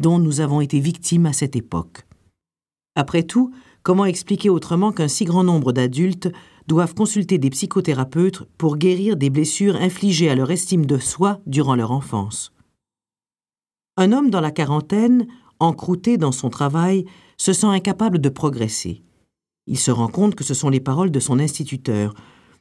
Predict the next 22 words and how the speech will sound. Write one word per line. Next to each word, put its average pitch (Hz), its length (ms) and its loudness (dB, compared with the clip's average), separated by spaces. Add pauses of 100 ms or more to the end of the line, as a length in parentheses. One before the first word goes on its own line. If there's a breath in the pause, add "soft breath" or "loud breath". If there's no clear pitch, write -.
Tu - 100 0
n'arriveras 139 380 2
jamais 135 280 2
à 135 80 2
rien 127 300 0
dans 113 120 -2
la 113 140 0
vie, 117 300 -8 (420 soft breath)
et 185 100 2
tu 196 200 0
es 196 100 2
inepte », 175 640 0 (360)
qui - 120 -2
le 143 80 2
paralyse 175 480 0
aujourd'hui. 113 560 -4 (1300 loud breath)
Une 156 180 2
jeune 143 160 2
femme 214 280 2
consulte 170 440 -2
un 135 80 2
thérapeute 160 720 0